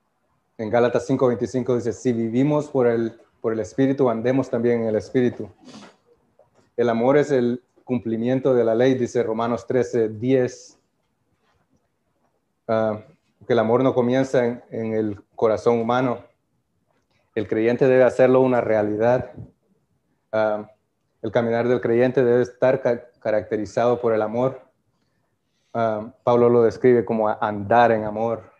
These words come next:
Ah, en Efesios cinco dos dice que el, el, el cristiano debe crecer y abundar en el amor. Ahora, ah,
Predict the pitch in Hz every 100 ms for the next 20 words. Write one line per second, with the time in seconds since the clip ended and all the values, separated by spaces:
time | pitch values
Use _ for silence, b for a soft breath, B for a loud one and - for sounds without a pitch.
0 | _ _ _ _ _ _ _ _ _ _
1 | _ _ _ _ 117 110 107 104 104 _
2 | _ _ _ _ _ _ _ _ _ _
3 | _ _ 117 110 123 120 110 131 123 117
4 | 117 117 120 120 110 107 101 113 101 98
5 | 95 95 - 101 98 - 110 107 110 113
6 | 107 107 - _ _ _ _ _ - 107
7 | 92 113 117 - 107 101 92 95 98 107
8 | 107 98 95 90 98 104 - _ _ _
9 | _ _ _ _ _ _ _ _ _ _
10 | _ _ _ _ _ _ 107 110 113 113
11 | 110 107 104 90